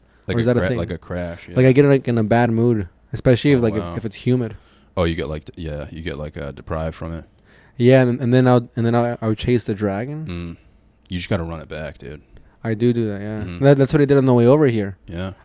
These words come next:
Speaker 2: I was, like, I was, like, crashing 'cause I had a, a yerba mate, and then I had a cup of coffee, a nice <coughs> Americano. That's my drink.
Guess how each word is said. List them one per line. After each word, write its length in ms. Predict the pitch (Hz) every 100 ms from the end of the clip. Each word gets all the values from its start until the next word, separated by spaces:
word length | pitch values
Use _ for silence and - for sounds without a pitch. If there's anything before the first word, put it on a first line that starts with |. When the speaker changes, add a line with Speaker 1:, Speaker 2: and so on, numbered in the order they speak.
| 120
Speaker 2:
I 60 |
was, 140 | 127 131
like, 240 | 113 101
I 40 | 117
was, 80 |
like, 160 | 117 104
crashing 540 | - 120 123 131 117
'cause 160 | 101 110
I 80 | 113
had 200 | 117 110
a, 220 | 107 101 -
a 60 | 113
yerba 300 | 110 123 131
mate, 360 | 117 113 113 - _
and 120 | 117
then 80 | 113
I 60 | 110
had 260 | 107 110 107
a 100 | 101
cup 240 | - 117
of 80 | 107
coffee, 460 | 113 113 117 139
a 60 | 131
nice 240 | 117 113
<coughs> 20 | 123
Americano. 500 | 113 110 117 131 120
That's 160 | 110
my 100 | 104
drink. 320 | 101 107 104